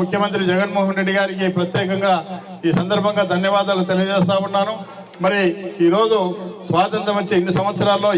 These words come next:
ఏ ముఖ్యమంత్రి కానీ, ఏ ఎమ్మెల్యే కానీ, ఏ ప్రభుత్వం కానీ, ఏ కేంద్ర ప్రభుత్వం కానీ ఇన్ని కోట్ల రూపాయలు ఈ యొక్క మీ యొక్క స్వచ్ఛందంగా మీ యొక్క అకౌంట్లో డబ్బు,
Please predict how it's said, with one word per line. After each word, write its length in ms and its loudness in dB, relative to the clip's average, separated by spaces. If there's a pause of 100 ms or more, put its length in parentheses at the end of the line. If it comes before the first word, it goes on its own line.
ఏ 40 0 (140)
ముఖ్యమంత్రి 500 -2
కానీ, 200 0 (140)
ఏ 20 0 (140)
ఎమ్మెల్యే 400 0
కానీ, 180 0 (120)
ఏ 40 0 (100)
ప్రభుత్వం 400 0 (100)
కానీ, 160 -2 (140)
ఏ 20 0 (140)
కేంద్ర 220 0 (100)
ప్రభుత్వం 460 0
కానీ 200 0 (540)
ఇన్ని 220 -2 (100)
కోట్ల 280 2 (120)
రూపాయలు 460 2 (600)
ఈ 120 4
యొక్క 180 2 (640)
మీ 100 0
యొక్క 180 0 (380)
స్వచ్ఛందంగా 640 0
మీ 80 -2
యొక్క 260 0
అకౌంట్లో 360 0 (140)
డబ్బు, 220 0